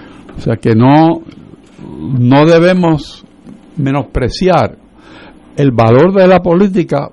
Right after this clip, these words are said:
porque hay algunas instituciones o algunos políticos que no dan la talla para la llamada que se les hace en un momento dado.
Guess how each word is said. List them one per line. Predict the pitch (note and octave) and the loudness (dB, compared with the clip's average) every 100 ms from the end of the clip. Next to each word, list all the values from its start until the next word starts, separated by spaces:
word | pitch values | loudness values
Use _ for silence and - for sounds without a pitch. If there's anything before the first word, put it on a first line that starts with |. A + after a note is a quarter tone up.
| _ - | _ -6
porque | B2 - B2 C3 | -6 -4 -6 -6
hay | - C#3 D3+ | -4 -2 0
algunas | E3+ E3 D#3 E3+ E3 | 0 -2 -2 -2 -2
instituciones | D3+ - D#3 E3 C3 F3+ F3 D#3+ | -2 -4 -6 -4 -4 -4 -2 -4
o | C#3 B2 | -2 -2
algunos | A#2 B2+ D3+ | 0 -2 -2
políticos | - E3 F#3+ G3 F3+ C#3 | -2 0 0 -4 -6 -6
que | - B2 | -4 -2
no | B2+ C#3 | -2 0
dan | D#3+ | 0
la | D#3+ B2+ | 0 0
talla | E3 G#3+ F3 A2 - _ - - - - - - - - - | 0 0 0 -2 -8 _ -20 -20 -20 -20 -20 -20 -20 -20 -8
para | C#3 C3+ C3 B2 | -2 0 0 0
la | C#3+ C#3 C3 | 0 2 2
llamada | B2+ A#2 C#3+ G3+ F#3 | 2 2 2 2 2
que | D#3 | -2
se | - A#2+ | -2 -2
les | A2 | 0
hace | B2+ D3+ A#2 G#2+ - | 0 -2 -4 -10 -6
en | B2 B2+ | -2 0
un | B2+ C#3+ | 0 0
momento | C3+ C3+ A2+ | 0 0 0
dado. | G2+ G2 | 0 -2